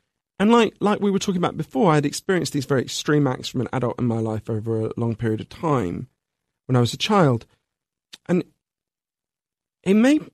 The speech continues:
I realised on the beach in San Diego, one of the reasons why I had been so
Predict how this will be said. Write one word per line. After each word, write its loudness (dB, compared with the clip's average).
I 2
realised 6
on 0
the -2
beach 0
in -2
San 0
Diego, 0
one 2
of 4
the 2
reasons 4
why 2
I 6
had 4
been 6
so 4